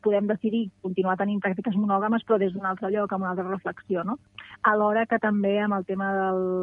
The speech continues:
de les relacions no monògames, ehm, doncs,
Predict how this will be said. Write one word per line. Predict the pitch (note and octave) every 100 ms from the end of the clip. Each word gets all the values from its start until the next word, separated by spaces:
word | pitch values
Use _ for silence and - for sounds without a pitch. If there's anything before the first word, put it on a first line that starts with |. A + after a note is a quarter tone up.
| F3+
de | F3+ F3+ F3+ F3+ F3+ F3 F3
les |
relacions | F#3 F#3 F3+ - F#3 F#3+
no | G3+ G3
monògames, | G3+ G3 G3+ G3+ G#3+ A#3+ - - - -
ehm, | - A3 G3+ F#3+ F#3+ F3+ E3+ A3 -
doncs, | B3+ F#3 F3